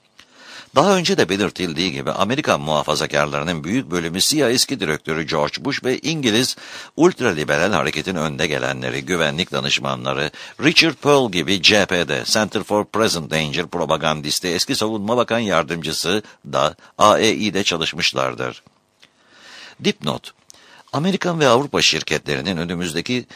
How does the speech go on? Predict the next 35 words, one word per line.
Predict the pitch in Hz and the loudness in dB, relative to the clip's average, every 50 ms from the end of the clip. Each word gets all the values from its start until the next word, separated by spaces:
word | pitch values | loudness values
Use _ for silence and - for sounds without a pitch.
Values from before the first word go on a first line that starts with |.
| - - - - _ | -20 -20 -20 -12 _
on | - 127 143 139 | 2 2 2 2
on | - - 165 170 147 | 2 0 -2 0 2
beş | 143 82 - | 0 0 0
yıl | - 69 | 0 -2
içinde | 71 71 - 76 73 78 87 | -4 -2 -2 -2 0 0 0
su | - - - | 0 0 0
kaynaklarının | 160 - 117 95 80 71 76 73 - 71 71 69 67 73 | 2 4 4 4 4 2 0 0 0 -2 -2 -2 0 -2
yüzde | 92 87 76 90 101 92 78 107 | -4 -4 -4 -6 -6 -2 0 2
altmış | 85 104 - 123 113 - - | 2 2 0 -2 -6 -2 0
beş, | 117 139 131 - - - | 0 0 0 0 -2 -2
yüzde | 95 107 107 101 95 104 | -4 -6 -6 -4 -2 0
yetmişini | 104 95 - - 87 - 98 95 | 0 -2 -2 -2 -2 -2 -2 -2
ele | 92 - 80 95 110 | -2 -2 0 0 0
geçirmeleri | 104 80 76 - - 80 73 73 76 73 73 76 78 | 0 0 -2 -2 -2 -2 -2 -2 -2 -2 -2 -2 -2
öngörülmektedir. | 92 64 69 90 85 76 73 73 69 71 69 64 71 71 - 65 62 60 64 62 - - - - - - - - | -2 -2 -2 -2 -2 -2 -4 -4 -4 -4 -4 -4 -6 -6 -6 -8 -6 -6 -6 -8 -8 -12 -20 -20 -20 -20 -16 -6
Şirketler | - - - 151 - 170 170 - - 165 165 139 135 | -2 2 2 2 4 2 0 4 4 4 4 4 2
bu | 156 151 | 2 2
işi | 139 139 143 120 | 2 2 2 0
Dünya | 87 98 101 87 82 90 98 85 | 0 -2 0 0 0 0 0 0
Bankası | 67 76 78 78 - 78 - - 110 | 0 0 -2 0 -2 -2 -2 -2 -2
ile | 95 80 73 67 67 71 73 65 62 67 | -2 -2 -2 -2 0 -2 -2 -4 -4 -4
birlikte | 113 123 104 95 104 - - 113 | -4 -4 -2 -4 -6 -4 -4 -4
yürütmektedir. | 110 82 76 76 80 - 69 76 - - 69 64 60 62 60 - - _ - _ _ - - - - - | -4 -4 -6 -8 -8 -4 -4 -4 -4 -2 -6 -4 -4 -6 -8 -8 -12 _ -20 _ _ -20 -20 -20 -18 -10
Su | - - - 233 220 | -4 0 0 2 2
işletmecisinin | 196 - - 90 85 - - - 80 71 69 69 - - 69 82 104 101 | 2 2 2 2 0 0 0 -2 0 0 0 -2 0 -2 0 -2 -2 -2
Türkiye'nin | - - 143 127 - 127 139 139 135 | -2 -2 -2 -2 0 -2 0 0 0
siyasal | 113 - 113 107 101 113 131 117 | 0 0 0 -2 0 2 2 2
arenasında | 85 76 73 73 73 76 76 82 82 87 80 | 2 2 2 0 0 0 0 0 0 0 0
dolaşan | 73 73 73 76 76 - 87 90 | 0 0 -2 0 0 0 -2 -2
hareketçilerle | 80 73 82 82 82 - 85 85 - - - 85 85 80 76 73 73 | -2 0 0 0 0 0 -2 -4 -4 -4 -2 0 0 0 0 -2 -2
"Ne | 95 151 | -2 -2
ilişkisi | 156 120 98 92 - - - - - 87 | 0 0 -2 0 -2 -2 -2 -4 -4 -2
var?" | 80 87 95 87 73 67 | 2 2 2 2 0 0
dememek | 120 117 113 90 73 73 71 - | 0 0 2 2 2 0 -2 -2
gerekiyor. | - 71 67 67 65 - 67 67 64 60 | -2 -4 -4 -4 -4 -4 -4 -4 -4 -4